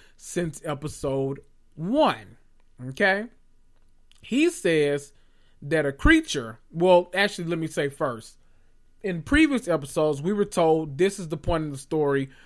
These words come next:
where the Timekeepers, the three Timekeepers, they're the ones that stopped everything. They cleaned up the mess.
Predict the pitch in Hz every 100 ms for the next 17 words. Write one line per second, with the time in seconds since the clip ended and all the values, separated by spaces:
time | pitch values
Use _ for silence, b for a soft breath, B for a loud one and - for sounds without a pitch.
0 | b 135 139 127 - 226 247 262 226 -
1 | 180 135 135 135 139 - _ _ 135 -
2 | 160 196 - 226 226 - 175 135 127 127
3 | 131 b b b b b 143 131 190 220
4 | 202 196 175 170 160 139 143 - 190 175
5 | 170 180 165 160 165 160 156 151 - 175
6 | 165 151 143 139 139 156 156 151